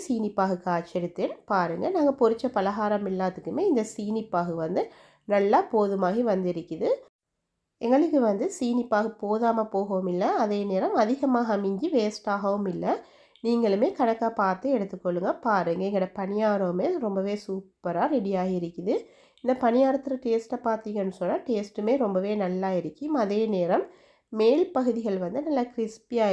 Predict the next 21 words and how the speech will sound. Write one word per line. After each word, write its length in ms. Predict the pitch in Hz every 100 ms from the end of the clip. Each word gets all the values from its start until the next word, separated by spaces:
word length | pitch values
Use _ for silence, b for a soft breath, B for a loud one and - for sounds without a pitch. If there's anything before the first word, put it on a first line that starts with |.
| 175
இருக்கும், 400 | 156 151 339 440
உள்ளுக்குள்ளால 560 | 254 262 269 233 202 180
வந்து 220 | 180 349
நல்லா 160 | 330 226 226
சாஃப்டா 500 | 208 202 - - 233 202
இருக்கும். 420 | 180 175 180 269 - _ _ _ _ _ _ -
பாருங்க, 340 | 190 170 254
இதை 180 | 277 262
வந்து 240 | 302 285 247
நீங்க 220 | 214 196 349
கிட்டத்தட்ட 640 | 330 - 226 214 208 349 466 208
ஒரு 180 | 240 349
கிழமை 380 | 339 233 226 247
அளவுக்கே 480 | 226 202 196 190 247 370
வெளியே 300 | 220 214 208
வச்சு 280 | 185 185 311 -
சாப்பிடலும். 680 | 196 190 190 180 170 254 571 b b b b b -
வர 160 | 226 240
ஹஜ் 300 | 226 208 269
பெருநாளைக்கும் 600 | 277 247 202 180 180 330
உங்களுக்கு 340 | 427 240 214